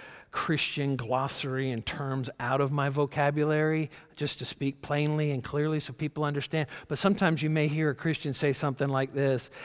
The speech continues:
and I'll show you <laughs> where it comes from, uh, in, in just a second. They'll say,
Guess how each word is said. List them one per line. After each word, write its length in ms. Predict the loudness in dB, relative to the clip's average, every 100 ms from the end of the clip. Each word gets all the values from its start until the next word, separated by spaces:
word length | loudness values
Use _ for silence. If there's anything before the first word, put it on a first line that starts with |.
| -10
and 80 | -8
I'll 60 | -4
show 160 | 0
you 60 | 0
<laughs> 80 | 0
where 120 | -2
it 80 | 0
comes 240 | -2 -2
from, 300 | 0 0 0 -8 -18 -20 -4
uh, 260 | 2 2 2
in, 100 | -2
in 200 | 0 0
just 200 | 0 -2
a 40 | -2
second. 300 | -2 -2 -2
They'll 100 | -4
say, 200 | -2